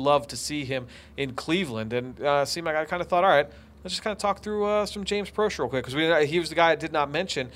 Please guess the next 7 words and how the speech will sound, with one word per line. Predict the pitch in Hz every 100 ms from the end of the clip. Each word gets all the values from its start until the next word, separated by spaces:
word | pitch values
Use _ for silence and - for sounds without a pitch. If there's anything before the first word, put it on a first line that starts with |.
| - -
um, | 135 135 131 127 135
you |
know, | 135
on | 131
the | 120
preview | 180 202 180
podcast. | - 170 165 - 160 160 151 -